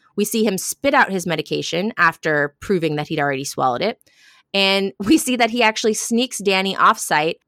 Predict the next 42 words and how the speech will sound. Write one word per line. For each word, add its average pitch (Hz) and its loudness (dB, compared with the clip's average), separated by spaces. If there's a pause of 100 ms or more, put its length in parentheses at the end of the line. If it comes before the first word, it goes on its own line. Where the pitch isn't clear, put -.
and 196 0
tries 208 2
to 202 0
get 190 0
his 190 -2
mom 175 2
to 170 -8
take 175 -4
him 160 -4
home. 185 2
And 185 -2
then 185 0
also 202 2
when 180 0
his 180 -6
mom 165 2
finds 180 -2
out 160 2 (160)
that 156 -2
Danny 156 -2
isn't 165 -4
supposed - -6
to 196 -6
leave, 233 0 (300)
Pat 302 4
actually 233 0
tries 233 -2
to 220 -4
grab 190 2
the 214 0
steering 254 -2
wheel 165 0
from 170 -6
his 165 -4
mom, 165 0
and 180 -4
it's - -10
kind 185 -6
of 175 -6
a 170 -10
scary 151 -6
moment. 139 -10